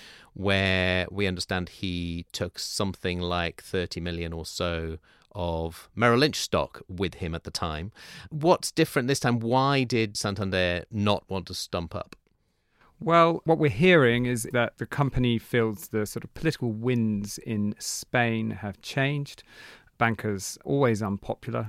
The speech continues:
Speaker 2: are particularly unpopular at the moment. There's a Socialist Party government popped up by the populist Podemos.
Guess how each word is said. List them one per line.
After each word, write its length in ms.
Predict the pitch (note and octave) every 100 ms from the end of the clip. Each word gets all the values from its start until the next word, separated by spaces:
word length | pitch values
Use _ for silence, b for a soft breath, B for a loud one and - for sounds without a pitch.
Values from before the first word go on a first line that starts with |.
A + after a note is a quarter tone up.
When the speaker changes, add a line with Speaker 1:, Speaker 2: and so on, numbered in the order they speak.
| -
Speaker 2:
are 280 | G#2+ G2+ G2+
particularly 580 | A#2 - E3 - A#2+
unpopular 580 | G2+ E2+ G#2+ - G2+ F#2
at 100 | -
the 60 | -
moment. 540 | G2+ G2 G2+ G2+ - -
There's 200 | G#2 G2
a 240 | F#2 F2+ -
Socialist 720 | - G#2+ G#2 G#2 G2 - - - -
Party 340 | G#2 G2+ G#2
government 420 | - G#2 G2+ G2 -
popped 280 | - -
up 140 | F#2 - -
by 140 | G2
the 80 | G#2
populist 640 | - A#2+ A2+ G#2+ G2 - - B B B -
Podemos. 720 | G#2+ C3 B2+ B2 - -